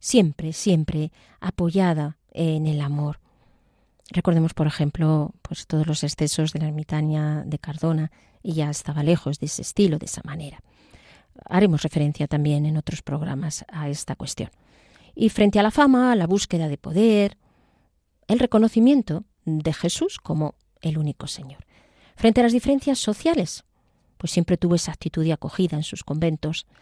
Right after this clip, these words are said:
a todas las que realmente tenían vocación y lo demás no era lo importante. Y frente a los pobres, buscó la caridad y la generosidad. También tengamos en cuenta la situación de la Iglesia,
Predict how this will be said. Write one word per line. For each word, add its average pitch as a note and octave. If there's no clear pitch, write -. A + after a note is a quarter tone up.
a -
todas F3+
las D#3+
que F3
realmente E3+
tenían E3
vocación D#3
y G#3+
lo -
demás E3+
no D#3+
era D3+
lo D3+
importante. D#3
Y G3
frente F3
a F3
los F3
pobres, A#3
buscó D#3+
la -
caridad D#3+
y F3
la D3+
generosidad. E3
También B3
tengamos C#4
en A3+
cuenta A3+
la G#3+
situación E3
de D#3
la D3+
Iglesia, -